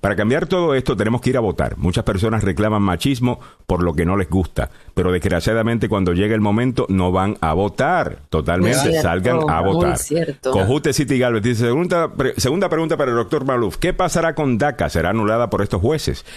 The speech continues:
Speaker 1: Y la ley del matrimonio gay". Eh,
Speaker 2: Uh.
Speaker 1: muy buenas preguntas. La pregunta
Speaker 2: Ujú.
Speaker 1: clave para contestar todas esas preguntas,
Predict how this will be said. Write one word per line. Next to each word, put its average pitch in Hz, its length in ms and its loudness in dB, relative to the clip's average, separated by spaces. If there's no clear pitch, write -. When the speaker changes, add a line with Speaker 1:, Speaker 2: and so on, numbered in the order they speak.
Speaker 1:
Y 82 100 2
la 82 140 2
ley 110 220 2
del 113 200 0
matrimonio 104 760 0
gay". 80 380 -2
Eh, 92 240 2
Speaker 2:
Uh. - 60 2
Speaker 1:
muy 139 100 2
buenas 147 280 0
preguntas. 131 560 0
La 107 180 0
pregunta 147 460 0
Speaker 2:
Ujú. 151 100 -2
Speaker 1:
clave 151 360 2
para 95 340 0
contestar 101 520 0
todas 101 320 0
esas 92 220 -2
preguntas, 78 580 -2